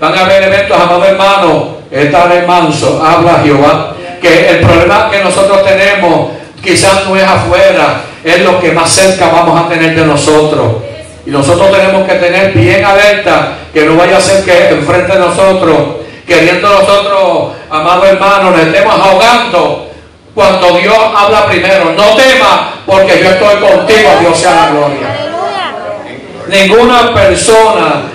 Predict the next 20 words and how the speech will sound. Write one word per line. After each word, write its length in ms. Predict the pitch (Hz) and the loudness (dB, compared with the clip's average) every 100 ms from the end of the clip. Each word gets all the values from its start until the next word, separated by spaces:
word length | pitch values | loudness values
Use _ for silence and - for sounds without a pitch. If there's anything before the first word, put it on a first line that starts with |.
| - | -4
amado, 720 | 165 165 196 202 196 185 180 | -2 0 0 0 0 0 0
ningún 380 | 175 208 226 220 | -2 0 0 2
pagano, 580 | 196 196 202 196 175 165 | 2 2 2 0 0 -2
ningún, 560 | 160 175 226 226 - - - - | -2 0 0 0 -4 -8 -16 -8
ninguna 800 | 165 165 185 214 220 - 160 - | -6 -4 -2 0 0 0 -2 -6
nación, 640 | 165 156 - - 220 220 214 | -2 -2 -2 0 0 2 0
gente, 300 | 220 202 175 | -4 -4 0
pueblo, 400 | 202 202 - - - - | 0 2 0 -4 -8 -14
nadie, 640 | 165 196 247 220 185 160 | -6 0 2 2 0 -4
amado 320 | 160 165 190 208 | -4 -4 -4 -4
hermano, 760 | 202 214 196 160 156 147 - - - - | -2 0 0 0 -2 -2 -6 -12 -16 -4
eh, 400 | 151 151 151 165 | 0 2 0 0
va 80 | 185 | 0
a 20 | |
estar 240 | 190 208 | 2 0
contigo. 340 | 190 190 202 196 | 0 0 0 0
Solamente 640 | 196 220 220 226 233 226 196 | 2 2 2 2 0 -2 -2
dice 240 | 190 208 | -4 -4
la 120 | 202 | -2
palabra, 580 | 196 196 208 190 - - | 0 0 0 0 0 -2